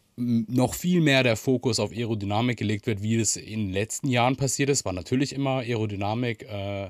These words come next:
ein Teil, aber wenn man sich jetzt anschaut, was der Mercedes E Q S, so aktuelle Tesla-Modelle, was die für, ähm,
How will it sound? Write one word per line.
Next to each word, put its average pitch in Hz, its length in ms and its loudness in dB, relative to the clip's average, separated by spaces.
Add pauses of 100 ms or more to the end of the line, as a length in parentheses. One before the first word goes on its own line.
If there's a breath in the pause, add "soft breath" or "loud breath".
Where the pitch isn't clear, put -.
ein 95 280 -10
Teil, 123 300 -2
aber 107 160 0
wenn 107 120 -2
man 110 100 -2
sich 104 120 -10
jetzt 110 160 -4
anschaut, 107 400 0
was 101 200 -2 (520 loud breath)
der 113 100 6
Mercedes 120 440 4
E 117 100 -2
Q 107 200 -2
S, 92 380 -4
so 110 100 -2
aktuelle 113 380 0
Tesla-Modelle, 101 760 0 (840)
was 110 200 0
die 147 160 0
für, 131 340 4 (400 loud breath)
ähm, 107 560 0